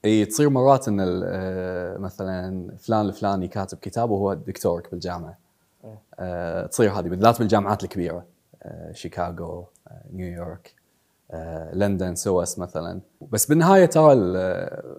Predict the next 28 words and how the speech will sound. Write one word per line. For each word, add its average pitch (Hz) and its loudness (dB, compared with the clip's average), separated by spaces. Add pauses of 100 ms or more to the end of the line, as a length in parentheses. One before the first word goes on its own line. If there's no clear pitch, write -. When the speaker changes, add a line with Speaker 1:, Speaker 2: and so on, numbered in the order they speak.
(120)
Speaker 1:
يع-، 90 -4
يعني 101 -2
نفس 131 0
كل 147 2
شيء 117 2
بالدنيا 104 2
الحين، 139 -2 (120)
حتى - -4
الجامعات 113 4
صايرة 104 4
تجارية، 92 -2 (380)
وهالشيء 107 4
عالمي، 98 6 (180)
مو 104 4
بس - 2
بال-، - -8
مو 104 -2
بس - 0
عندنا 87 -4
بالديار. - -10 (640)
فحتى - -4
هناك 127 -2
في 120 -4
ناس 104 -4
مثلًا، 90 -10
في 104 -6
جامعات 95 -4
ضعيفة، 90 -6